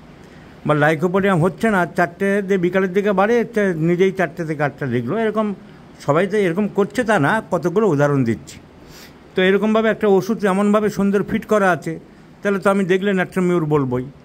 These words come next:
লাইকোপোডিয়াম বলবোই। সিমটম যদি গুছিয়ে ম্যাচ করা থাকে, আমি কেন বলবো না?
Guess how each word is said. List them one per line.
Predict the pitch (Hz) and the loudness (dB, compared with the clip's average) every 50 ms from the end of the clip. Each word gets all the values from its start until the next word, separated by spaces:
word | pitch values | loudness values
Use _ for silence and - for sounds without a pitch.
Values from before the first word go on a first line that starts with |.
| - - - - - - - | -20 -20 -20 -20 -20 -14 -6
লাইকোপোডিয়াম | 135 156 170 165 147 175 147 165 175 165 165 160 156 | -2 0 0 0 0 -2 -2 -2 0 0 0 0 0
বলবোই। | 147 156 151 139 127 127 135 151 - - - - - - - - - | 0 0 0 0 -2 -4 -4 -6 -10 -20 -20 -20 -20 -20 -20 -16 -6
সিমটম | - 196 202 196 190 208 208 202 196 | 0 0 0 2 2 0 0 0 0
যদি | 208 180 196 | -2 0 -2
গুছিয়ে | 175 156 190 - - 202 196 185 | -2 -2 -4 -2 0 0 0 2
ম্যাচ | 175 180 190 185 - | 2 0 -2 -2 -2
করা | 208 208 196 175 | -2 -2 0 0
থাকে, | 175 175 143 147 156 156 | 0 -2 -2 -2 -4 -2
আমি | 160 175 170 | -2 -2 -2
কেন | 143 185 175 165 156 | 0 0 -2 0 0
বলবো | 139 127 113 95 90 87 | -2 -2 -2 -2 -4 -6
না? | 76 | -8